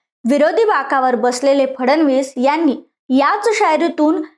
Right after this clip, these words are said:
"मैं वापस आऊंगा" हे आवाहन दिलं होतं आणि वेदनाही मांडल्या होत्या. पुढे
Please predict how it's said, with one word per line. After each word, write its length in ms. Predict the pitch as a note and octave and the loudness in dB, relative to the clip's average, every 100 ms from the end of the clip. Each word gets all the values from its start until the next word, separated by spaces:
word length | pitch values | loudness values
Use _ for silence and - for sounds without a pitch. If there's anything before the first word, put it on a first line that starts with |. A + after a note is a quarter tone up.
| - | -6
"मैं 140 | F#4+ A#4 | 0 2
वापस 480 | G#4+ F4+ F4+ A#4+ | 2 -2 -2 0
आऊंगा" 480 | A#4 G4+ G4+ F#4+ D#4+ E4 - _ - | 2 2 0 0 0 -2 -8 _ -2
हे 60 | D#4 | 0
आवाहन 540 | B3+ A#3 C#4+ F4 F4 | 2 0 0 2 2
दिलं 200 | F4 E4+ | 2 2
होतं 400 | E4 E4 D4 F#4 - | 0 0 -2 -2 -2
आणि 180 | C#4+ E4+ | 0 2
वेदनाही 560 | D4 C#4 B3 D4 C#4 | 2 2 2 0 2
मांडल्या 340 | A#3+ A3+ A#3 B3 | 0 0 0 0
होत्या. 200 | A#3+ A#3+ | 0 -4
पुढे 340 | - F#4 G4+ | -4 -2 2